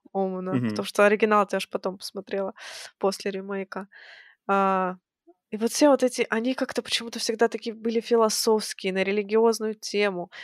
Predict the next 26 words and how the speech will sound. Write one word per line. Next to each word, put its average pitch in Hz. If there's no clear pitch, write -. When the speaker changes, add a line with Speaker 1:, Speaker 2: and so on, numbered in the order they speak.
Speaker 1:
что-то 220
вот... 226
И 220
мне 254
так 262
это 240
все, -
все -
Speaker 2:
Мгм. -
Speaker 1:
нравилось, 247
и, 208
и 240
моим 247
родителям, 226
главное, 185
нравилось, 226
вот 196
за 185
то, 202
что 190
им 196
нравилось, 214
я 208
смотрела 180
эти -
фильмы. 190